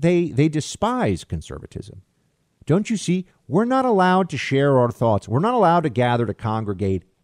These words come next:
anywhere. If they could silence us everywhere, they would do it. If they could put tape over your mouth, metaphorically and, and literally, anywhere, or, or a mask,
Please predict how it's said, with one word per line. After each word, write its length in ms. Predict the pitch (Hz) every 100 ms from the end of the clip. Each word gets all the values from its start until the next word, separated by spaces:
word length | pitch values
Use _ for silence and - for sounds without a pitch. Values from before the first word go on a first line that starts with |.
| -
anywhere. 680 | 131 139 104 85 76 - - _ _ _ _
If 180 | - 107
they 160 | 170 208
could 200 | 202 127
silence 720 | - 151 165 185 190 185 - -
us 440 | 131 135 135 - - -
everywhere, 580 | 123 113 117 113 113
they 180 | 101 104
would 220 | 95 87
do 240 | 73 95 80
it. 120 | -
If 100 | 95
they 140 | 131 151
could 200 | 135 -
put 220 | 151 170 _ _ _ _
tape 360 | - 156 175 -
over 240 | 143 135
your 120 | 139 127
mouth, 420 | 123 107 85 - 80 _ -
metaphorically 760 | 113 151 - 170 175 175 127
and, 260 | 160 127 98 -
and 220 | 170 156
literally, 480 | 101 87 76 78 - _ _ _ _ -
anywhere, 400 | 170 175 113 95
or, 260 | 98 87 104
or 100 | 87
a 40 |
mask, 500 | 78 92 85 82 -